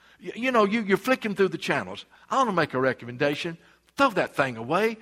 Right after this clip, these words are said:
Just watch one channel, okay? Now, our, our, by the way, our Christian television program, starting the first Sunday in February, guess what channel it's gonna be on?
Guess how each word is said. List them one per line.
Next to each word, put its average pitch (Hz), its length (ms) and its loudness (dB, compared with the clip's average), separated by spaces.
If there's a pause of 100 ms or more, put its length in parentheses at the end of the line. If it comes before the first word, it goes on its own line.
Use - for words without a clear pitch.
(140)
Just 226 240 0
watch 170 260 6
one 156 180 4
channel, 110 460 -2
okay? 165 400 0 (1160)
Now, 180 160 8
our, 233 100 10
our, 233 260 10 (220)
by 190 160 8
the 170 80 4
way, 156 280 2
our 320 280 6 (680)
Christian 175 360 -2
television 151 480 -6
program, 147 360 -10 (380)
starting 147 460 -2
the 113 80 -10
first - 320 -4
Sunday 135 280 -6
in 120 80 -12
February, 143 540 -6
guess 151 240 -6
what 135 140 -14
channel 120 320 -8
it's 95 100 -14
gonna 101 260 -12
be 98 120 -10
on? 82 140 -14